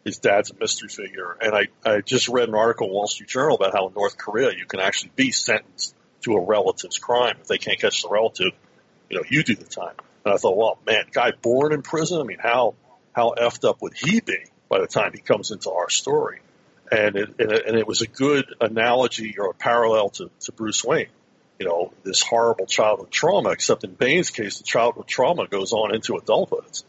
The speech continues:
he's living in this hellhole. And, um,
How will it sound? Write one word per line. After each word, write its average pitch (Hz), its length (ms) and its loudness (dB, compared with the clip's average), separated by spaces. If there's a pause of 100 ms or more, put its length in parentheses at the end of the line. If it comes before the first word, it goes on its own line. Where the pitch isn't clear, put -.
(340)
he's 92 220 -8
living 101 220 2
in 90 60 -8
this 85 160 -2
hellhole. 107 400 0 (560)
And, 95 320 0
um, 92 380 4